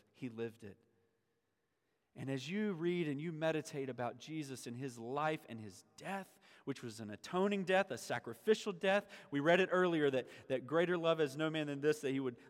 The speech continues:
lay down his life for his friends. That is what Jesus did. He laid down his life for us so that we could have mercy, so that we could be like those addicts and like that Rudolph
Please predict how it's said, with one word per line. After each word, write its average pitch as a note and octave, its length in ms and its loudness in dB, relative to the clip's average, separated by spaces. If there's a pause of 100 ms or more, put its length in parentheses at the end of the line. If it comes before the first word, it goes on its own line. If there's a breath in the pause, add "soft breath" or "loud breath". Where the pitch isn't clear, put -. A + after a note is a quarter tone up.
lay D3+ 220 4
down E3+ 220 4
his D3 160 -2
life A#2+ 320 -2 (300)
for A#2+ 80 -6
his A2 140 -8
friends. G2 460 -12
That - 260 -4
is C#3 160 -6
what C3+ 140 -4
Jesus A2 360 -12
did. G#2 280 -16 (600)
He C3 100 -6
laid F#3+ 360 2
down E3+ 220 2
his B2 200 -4
life A#2 300 -2
for G2 160 -10
us G#2 200 -16 (1700)
so E3 180 -2
that C#3+ 140 2
we G3 200 4
could A#3 140 4
have E3 200 6
mercy, D#3 640 0 (840 loud breath)
so G3+ 120 6
that F#3 140 6
we A3+ 160 4
could A#3+ 160 2
be G3+ 140 4
like F3 200 6
those D#3+ 280 0
addicts D#3 420 2
and D3 100 -2
like D#3 220 0
that C#3 240 2
Rudolph D3 520 2